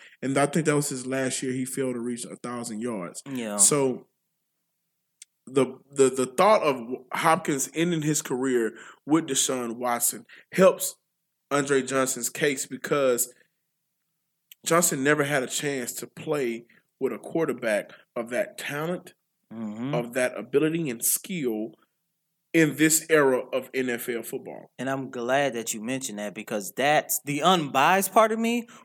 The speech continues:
Speaker 2: was gonna say Andre Johnson only due to the fact, only due to that reason.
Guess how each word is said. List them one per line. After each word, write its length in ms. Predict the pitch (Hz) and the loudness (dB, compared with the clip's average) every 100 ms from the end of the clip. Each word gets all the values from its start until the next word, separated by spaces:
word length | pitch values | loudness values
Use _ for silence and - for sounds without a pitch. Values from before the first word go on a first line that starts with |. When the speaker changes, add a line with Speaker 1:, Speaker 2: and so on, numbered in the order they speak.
| - | -6
Speaker 2:
was 180 | 139 131 | -4 2
gonna 240 | 151 143 | 2 4
say 180 | 135 139 | 2 4
Andre 320 | 135 131 131 | 2 2 0
Johnson 400 | 123 127 135 135 - | 2 2 2 0 0
only 260 | 160 156 | 0 0
due 200 | 135 139 | 2 0
to 160 | 139 135 | 0 -2
the 100 | 113 | -2
fact, 420 | - 123 - 127 | -2 -2 -2 -2
only 280 | 170 202 190 | 4 6 6
due 240 | - 175 180 | 6 6 6
to 140 | 175 | 2
that 260 | 131 127 104 | 4 4 4
reason. 400 | 139 190 120 95 | 4 4 2 -6